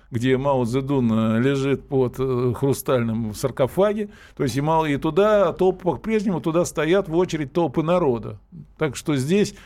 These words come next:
как раз Мао Цзэдун пользуется большим уважением у китайского населения, и много иностранцев тоже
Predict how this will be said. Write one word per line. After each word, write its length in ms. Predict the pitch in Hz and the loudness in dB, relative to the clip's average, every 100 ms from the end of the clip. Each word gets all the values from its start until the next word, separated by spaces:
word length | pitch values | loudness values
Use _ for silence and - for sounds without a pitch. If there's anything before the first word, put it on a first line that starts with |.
| - | -8
как 140 | 151 156 | -4 -2
раз 160 | 151 | 0
Мао 240 | 180 180 160 | 2 2 2
Цзэдун 380 | 160 165 220 | -2 0 0
пользуется 460 | 202 190 185 180 156 | 2 2 2 0 -2
большим 420 | 139 139 185 180 | -2 -2 -2 0
уважением 600 | 147 185 170 127 117 113 | 2 0 0 0 0 0
у 540 | 113 117 117 120 120 107 | 0 0 0 0 -2 -2
китайского 560 | 143 143 123 - 143 | -2 -2 -2 -2 -4
населения, 540 | 139 123 175 214 208 165 | -4 -2 0 0 2 0
и 20 | |
много 300 | 160 165 165 | 0 -2 -2
иностранцев 500 | 185 175 185 143 - | -2 -2 -4 -6 -4
тоже 420 | 226 156 123 120 | -2 0 -2 -6